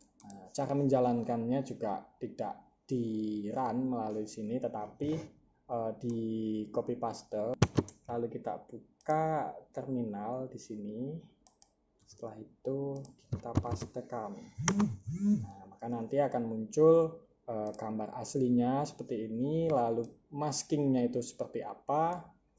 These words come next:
dan outputnya setelah dihilangkan, eh, restore, ya setelah dihilangkan itu nanti jadinya seperti ini.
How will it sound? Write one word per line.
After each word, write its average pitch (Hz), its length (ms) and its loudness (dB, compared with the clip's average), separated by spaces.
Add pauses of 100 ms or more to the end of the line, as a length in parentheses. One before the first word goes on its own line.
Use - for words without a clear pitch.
(120)
dan 110 400 -2
outputnya 156 560 2
setelah 123 400 0
dihilangkan, 113 840 0 (800)
eh, 113 520 -2
restore, 120 800 -6
ya 120 160 2
setelah 123 240 -2
dihilangkan 120 560 2
itu 131 80 0
nanti 123 320 0
jadinya 113 360 -4
seperti - 240 -14
ini. 85 120 -20